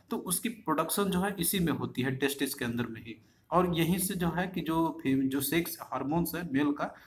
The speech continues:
जैसे कि testosterone है, तो यहीं पे इसकी formation होती है। तो देखिए, ये क्वेश्चन भी आपसे पूछा जाता है फीमेल वाले में, मैंने आपको वहाँ पे बताया था कि,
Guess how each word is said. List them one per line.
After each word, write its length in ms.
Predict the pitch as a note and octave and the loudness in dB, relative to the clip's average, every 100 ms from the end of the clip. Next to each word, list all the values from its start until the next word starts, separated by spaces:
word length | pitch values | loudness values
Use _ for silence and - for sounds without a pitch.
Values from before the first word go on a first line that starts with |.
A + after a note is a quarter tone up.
| _ | _
जैसे 200 | C3+ D3 | -4 -2
कि 100 | C#3+ | -2
testosterone 760 | D3 C#3 C3 D3 C#3+ C#3 D3 C3+ | -2 -2 -4 -6 -2 2 4 2
है, 80 | E3+ | 0
तो 140 | F3+ | -2
यहीं 260 | F3 F3 G#3+ | 0 0 -2
पे 140 | A3+ | -4
इसकी 320 | G#3 G#3 G3 | -4 -4 -4
formation 540 | F#3+ D3 B2+ B2+ B2 A#2 | -2 -2 0 -2 -2 -6
होती 220 | A#2 A#2+ | -12 -10
है। 180 | A2+ A2+ - - - _ | -8 -10 -16 -20 -20 _
तो 80 | E3+ | 0
देखिए, 340 | E3 E3+ F3 | 4 2 2
ये 200 | F#3 E3+ | 2 2
क्वेश्चन 360 | F3+ E3 D#3+ F#3 | 2 0 -2 0
भी 240 | F3+ E3+ | 0 0
आपसे 200 | E3 E3+ | 0 -2
पूछा 340 | F3 C3+ C3+ D#3 | -4 -2 -2 0
जाता 340 | D3+ D3 C#3+ | -2 -2 -4
है 140 | F3 - _ _ | -4 -10 _ _
फीमेल 260 | C3+ C3+ D3 | 2 4 4
वाले 280 | C#3+ D3 D3+ | 4 2 2
में, 160 | D3+ | 2
मैंने 380 | D3 C#3+ C3+ C#3+ | 2 2 2 2
आपको 200 | C#3+ C#3+ | 0 -4
वहाँ 140 | C3+ C#3+ | -6 -8
पे 120 | C3 | -6
बताया 320 | C3+ C3+ C#3 | -4 0 0
था 180 | C#3+ C3+ F3 - - _ | 0 -8 -10 -20 -20 _
कि, 380 | D#3+ D#3 - - | 0 0 -2 -10